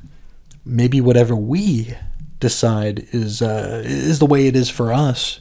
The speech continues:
i-, is good enough, if that makes any sense. I, I, I'm kinda talking in circles. I apologize. <laughs> Jason continues. The way Hickman structures this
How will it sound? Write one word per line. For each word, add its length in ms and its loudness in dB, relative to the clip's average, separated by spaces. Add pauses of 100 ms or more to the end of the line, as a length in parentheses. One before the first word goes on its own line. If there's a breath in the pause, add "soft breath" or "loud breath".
(140)
i-, 40 -2
is 280 0
good 180 2
enough, 680 -6
if 160 -2
that 160 0
makes 240 2
any 160 2
sense. 560 -8
I, 100 -8 (160)
I, 40 -6 (360)
I'm 120 -6
kinda 360 -2 (100)
talking 360 -4
in 100 0
circles. 400 -6
I 100 -8
apologize. 580 -14 (600 loud breath)
<laughs> 460 0
Jason 420 6
continues. 580 -2 (720 loud breath)
The 80 8
way 140 10
Hickman 300 4
structures 500 0
this 200 -2